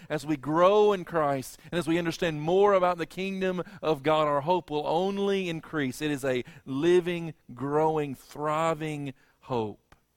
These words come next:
It's a living hope. First of all, this living hope reminds us that our Creator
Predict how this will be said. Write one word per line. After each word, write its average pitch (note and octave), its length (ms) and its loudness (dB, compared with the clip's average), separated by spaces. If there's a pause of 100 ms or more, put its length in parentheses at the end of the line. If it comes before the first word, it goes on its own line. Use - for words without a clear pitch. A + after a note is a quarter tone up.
(1040)
It's - 80 -20
a G#2+ 60 -10
living A2+ 300 -4
hope. A2+ 420 -6 (1120)
First D3+ 260 -2
of C3 60 -2
all, B2+ 120 0
this B2+ 200 -4
living C3 220 -4
hope C#3 200 -2
reminds B2+ 680 -4
us A2+ 280 -6 (260)
that B2+ 160 -2
our D#3+ 240 4
Creator C3+ 800 -2